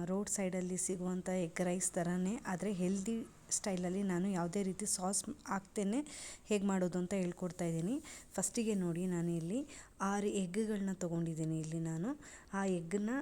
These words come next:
ನಾವು ತೆಗ್ದಿಟ್ಕೊಂಡಿದ್ದೀನಿ. ಮತ್ತು ಇಲ್ಲಿ ಒಂದು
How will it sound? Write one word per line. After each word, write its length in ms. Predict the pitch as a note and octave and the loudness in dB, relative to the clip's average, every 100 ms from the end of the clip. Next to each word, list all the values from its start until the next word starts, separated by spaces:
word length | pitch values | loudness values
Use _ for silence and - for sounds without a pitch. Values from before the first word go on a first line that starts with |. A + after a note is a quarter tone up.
| - F#3+ | -2 -2
ನಾವು 280 | F3+ F3 | 0 0
ತೆಗ್ದಿಟ್ಕೊಂಡಿದ್ದೀನಿ. 1000 | E3+ F3+ E3 F#3+ - - F3 D3+ D#3+ C4 | -2 -4 0 -2 -2 -2 0 0 0 0
ಮತ್ತು 500 | D4+ G#3+ F#3+ C#4 F4 - - - G#3 | 0 0 2 0 0 -4 -16 -6 -2
ಇಲ್ಲಿ 240 | G3 A3+ | 2 2
ಒಂದು 580 | G3 F3+ F#3+ G#3 - | 2 0 2 0 0